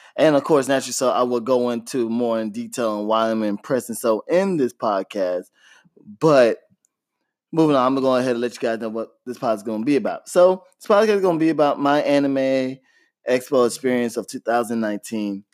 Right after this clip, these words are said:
the, my very first American, emphasis on the American Expo, because I did went to, uh, Anime Expo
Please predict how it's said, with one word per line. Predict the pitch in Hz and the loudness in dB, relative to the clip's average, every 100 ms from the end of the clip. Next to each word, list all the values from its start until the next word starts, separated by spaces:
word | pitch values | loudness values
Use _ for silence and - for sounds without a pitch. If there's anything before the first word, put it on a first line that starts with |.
| - | -2
the, | 123 117 110 | 2 4 4
my | 110 113 | 2 0
very | 107 131 123 | 2 2 2
first | 123 139 131 - | 2 0 0 -2
American, | 123 117 127 127 120 - 113 107 101 - | -4 -2 0 2 0 -2 -4 -2 -4 -2
emphasis | 143 135 - 127 - | -2 -2 -6 -4 -4
on | 123 123 | -2 0
the | 113 110 | 2 2
American | 107 107 120 117 113 117 110 104 104 _ - | 2 0 0 0 -2 -4 -4 -4 -8 _ -4
Expo, | 120 117 - - 104 95 | -2 -2 -4 -2 0 0
because | 98 104 | -4 -8
I | 98 | -6
did | 98 117 | -2 0
went | 117 107 | 0 -2
to, | 113 104 101 98 | -2 0 0 -2
uh, | - 101 98 | 2 2 2
Anime | 110 117 113 | 0 0 0
Expo | 107 104 110 117 104 92 | 0 -2 -4 -2 -2 -2